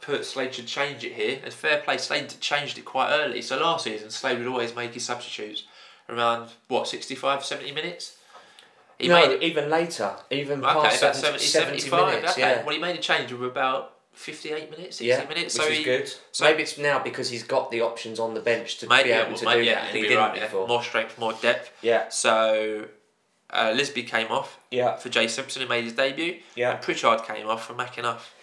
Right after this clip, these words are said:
Speaker 2: See,
Speaker 1: Uh, who made
Speaker 2: based
Speaker 1: his
Speaker 2: on what you
Speaker 1: debut.
Speaker 2: were saying, I thought McAnuff would have come on for, um, James and moved Pritchard into
Speaker 1: Yeah,
Speaker 2: the middle,
Speaker 1: maybe,
Speaker 2: let him do
Speaker 1: yeah.
Speaker 2: some running and let McAnuff go.
Speaker 1: But, you know, uh,
Speaker 2: Anyway.
Speaker 1: anyway, so
Speaker 2: It's easy to be a football manager
Speaker 1: the
Speaker 2: when
Speaker 1: game
Speaker 2: your job isn't
Speaker 1: Yeah,
Speaker 2: being
Speaker 1: of
Speaker 2: a football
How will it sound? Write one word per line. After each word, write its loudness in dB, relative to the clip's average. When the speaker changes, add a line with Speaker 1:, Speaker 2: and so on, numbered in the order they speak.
Speaker 2:
See, -4
Speaker 1:
Uh, 4
who 2
made -8
Speaker 2:
based 6
Speaker 1:
his -2
Speaker 2:
on -2
what 2
you -2
Speaker 1:
debut. -4
Speaker 2:
were 0
saying, -2
I 2
thought 0
McAnuff -2
would -4
have -4
come -6
on -2
for, 2
um, 0
James 4
and -4
moved 0
Pritchard 2
into 2
Speaker 1:
Yeah, 4
Speaker 2:
the -2
middle, 4
Speaker 1:
maybe, 4
Speaker 2:
let 0
him -4
do -4
Speaker 1:
yeah. 4
Speaker 2:
some -4
running -2
and -2
let -2
McAnuff -4
go. -2
Speaker 1:
But, -4
you -8
know, -12
uh, -8
Speaker 2:
Anyway. -4
Speaker 1:
anyway, 2
so 2
Speaker 2:
It's -12
easy -4
to -14
be -10
a -10
football -10
manager -8
Speaker 1:
the -4
Speaker 2:
when -4
Speaker 1:
game 6
Speaker 2:
your 2
job -2
isn't -10
Speaker 1:
Yeah, 2
Speaker 2:
being -4
Speaker 1:
of -8
Speaker 2:
a -8
football 4